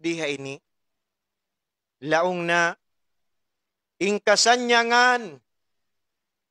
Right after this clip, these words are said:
kasabab-sababan, mahasil mo ing kasanyangan, dungdung imarayaw yakaw kay ulungan sin Allah.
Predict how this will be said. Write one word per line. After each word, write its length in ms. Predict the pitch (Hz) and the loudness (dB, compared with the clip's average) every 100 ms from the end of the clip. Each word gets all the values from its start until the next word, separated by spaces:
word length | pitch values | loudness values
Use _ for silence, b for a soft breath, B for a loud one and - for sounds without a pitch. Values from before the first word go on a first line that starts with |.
| _ _ _ _ _ _ _ _ | _ _ _ _ _ _ _ _
kasabab-sababan, 1300 | 170 180 208 220 269 220 254 262 254 240 240 262 233 196 | -6 0 2 4 4 2 0 4 4 4 4 4 2 -2
mahasil 560 | 220 233 233 302 294 285 | -4 0 0 0 -2 -2
mo 160 | 285 | -2
ing 160 | 285 269 | -2 0
kasanyangan, 1040 | 254 - 262 247 233 233 254 254 180 131 _ _ | 0 0 -2 0 0 2 2 0 -4 -16 _ _
dungdung 400 | 185 302 294 285 | -2 0 0 -2
imarayaw 480 | 254 254 247 220 214 | 0 2 2 2 2
yakaw 320 | 220 220 214 202 | 2 0 -2 -8
kay 140 | 196 | -6
ulungan 400 | 196 190 196 160 | -4 -2 -4 -4
sin 180 | - 156 | -8 -8
Allah. 280 | 147 131 | -10 -10